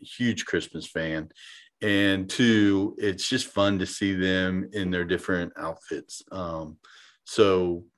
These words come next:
I too would, I, I'm, I just, I,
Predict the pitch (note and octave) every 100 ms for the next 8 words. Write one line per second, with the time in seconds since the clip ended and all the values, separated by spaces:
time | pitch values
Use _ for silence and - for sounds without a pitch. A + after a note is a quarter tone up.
0 | _ _ _ _ - - G2 G#2 - G#2
1 | F#2+ F2+ F2+ E2+ - _ _ _ _ _
2 | _ _ - B2 A2+ C#3 C#3 C3+ C3+ C#3+
3 | C#3 F3 - C#3 B2 B2+